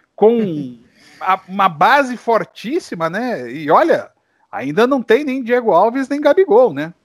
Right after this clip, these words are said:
Speaker 1: Então,
Speaker 2: É verdade.
Speaker 1: e, e talvez nem tenha o Arrascaeta nesse jogo. Então, é, ainda per-, perde valores, mas mesmo assim é muito forte, né?
Speaker 2: E,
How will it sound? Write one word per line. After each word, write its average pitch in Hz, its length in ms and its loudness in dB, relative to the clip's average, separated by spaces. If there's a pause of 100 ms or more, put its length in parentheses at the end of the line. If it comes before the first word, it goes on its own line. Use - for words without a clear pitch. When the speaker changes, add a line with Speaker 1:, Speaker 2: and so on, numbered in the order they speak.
(260)
Speaker 1:
Então, 196 500 -8
Speaker 2:
É 190 80 -6
verdade. 180 640 -4 (160)
Speaker 1:
e, 170 120 -10
e - 20 -6
talvez 190 420 0
nem 240 180 -6
tenha 311 200 -4
o 339 40 0
Arrascaeta 302 640 -2
nesse 302 280 -8
jogo. 214 340 2
Então, 196 560 -8 (360)
é, 139 440 -2
ainda 214 760 0
per-, 254 440 0
perde 233 320 -2
valores, 233 500 0
mas 143 160 -8
mesmo 180 220 -6
assim 233 160 -6
é 247 60 -4
muito 226 200 -8
forte, 151 420 -8
né? 113 120 -18 (120)
Speaker 2:
E, 151 160 -14